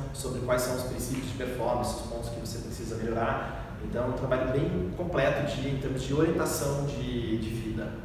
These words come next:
Nem, nem de carreira, eu diria, mas, mas de vida. E o outro ponto que, que eu trabalho é nessa atuação da fisiologia que eu falei antes. Então, o desenvolvimento de mais capacidade respiratória, movimento, flexibilidade, força, concentração, meditação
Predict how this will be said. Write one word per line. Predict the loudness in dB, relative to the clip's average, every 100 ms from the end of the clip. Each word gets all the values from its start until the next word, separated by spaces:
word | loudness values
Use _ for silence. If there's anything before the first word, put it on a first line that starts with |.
| -4
Nem, | -2
nem | -2
de | -2
carreira, | 0 2 2 2
eu |
diria, | 0 0 0 0
mas, | -2 -4
mas | -6 -4
de |
vida. | -4 -6 -6 -8 -8 -8 -8 -8 -6
E | 2 4 4 2 2
o |
outro | 2 2
ponto | 4 4 4 2 -2 -2
que, | -4 -2
que |
eu | -2
trabalho | 0 4 4 4 2 0
é | -2 -2 -2 0
nessa | 0 2
atuação | 0 0 0
da | -2
fisiologia | 0 0 0 2 2
que | 0
eu |
falei | -2 -2 -2
antes. | -2 -2 -4 -6 -8 -8 -8 -6 -6
Então, | -2 0
o | 0
desenvolvimento | -2 -2 -2 0 0 0
de | 0
mais | 2 2
capacidade | 0 0 2 0
respiratória, | 0 -2 -2 -2 0 2 2
movimento, | 0 0 -2 -2
flexibilidade, | -4 -4 -4 -4 0 0 0 0 -2 -2
força, | -2 -2 -2 -2 -2 -4 -6 -4
concentração, | -2 -2 0 -2 -2 -2
meditação | -2 -2 -4 -4 -4 -4